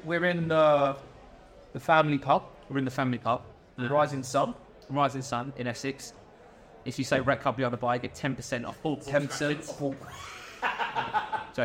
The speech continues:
Speaker 2: if you know. Uh, but yeah, we want
Speaker 1: And
Speaker 2: to
Speaker 1: one
Speaker 2: do
Speaker 1: free Bacardi Breezer.
Speaker 2: It's, uh, oh, what a drop! A Bacardi Breezer.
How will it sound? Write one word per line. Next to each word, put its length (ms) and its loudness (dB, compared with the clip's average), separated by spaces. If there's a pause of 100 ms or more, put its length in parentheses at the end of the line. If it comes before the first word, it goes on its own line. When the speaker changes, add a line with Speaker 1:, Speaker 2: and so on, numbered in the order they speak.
Speaker 2:
if 180 -2
you 80 -4
know. 200 -6 (340)
Uh, 380 0 (340)
but 100 -2
yeah, 140 0
we 200 -2
want 180 -2
Speaker 1:
And 100 0
Speaker 2:
to 60 -2
Speaker 1:
one 140 4
Speaker 2:
do 160 0
Speaker 1:
free 180 0
Bacardi 440 2
Breezer. 360 -2
Speaker 2:
It's, 260 -10
uh, 80 -4 (480)
oh, 260 -8
what 240 -4
a 20 -10
drop! 360 -4
A 100 -10
Bacardi 360 -6
Breezer. 500 -4